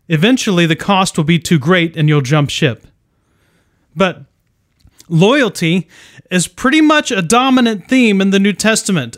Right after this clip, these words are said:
It was huge to Jesus. We'll talk more about that tomorrow.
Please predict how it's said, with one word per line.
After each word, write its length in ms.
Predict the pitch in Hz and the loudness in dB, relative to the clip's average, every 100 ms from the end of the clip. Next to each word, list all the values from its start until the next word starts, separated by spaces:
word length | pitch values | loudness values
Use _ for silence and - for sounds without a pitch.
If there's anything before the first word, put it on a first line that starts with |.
| - | -4
It 80 | 220 | 0
was 220 | 202 - | 0 0
huge 720 | - - 294 302 254 180 - | -4 0 2 4 2 0 -4
to 100 | 208 | -4
Jesus. 540 | 185 254 190 156 - | -2 -2 -2 -6 -6
We'll 80 | 156 | -8
talk 320 | - 170 - | -6 -8 -4
more 160 | 175 175 | -2 0
about 220 | 170 160 | 0 -2
that 180 | 160 - | -4 -2
tomorrow. 460 | 170 175 139 107 | -2 0 -2 -4